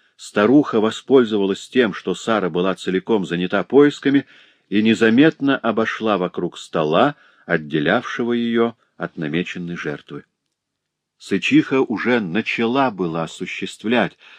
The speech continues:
своё вероломное намерение, но вдруг ей пришлось застыть на месте. Графиня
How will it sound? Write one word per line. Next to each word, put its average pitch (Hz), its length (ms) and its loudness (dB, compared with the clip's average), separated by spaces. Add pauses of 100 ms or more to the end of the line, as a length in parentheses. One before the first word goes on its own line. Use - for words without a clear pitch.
(120)
своё 98 680 0
вероломное 87 680 0
намерение, 95 640 0 (600)
но 76 180 -6
вдруг 90 440 0
ей 101 240 0
пришлось - 760 -4 (380)
застыть 82 600 -8
на 87 120 -6
месте. - 440 -10 (680)
Графиня 131 720 0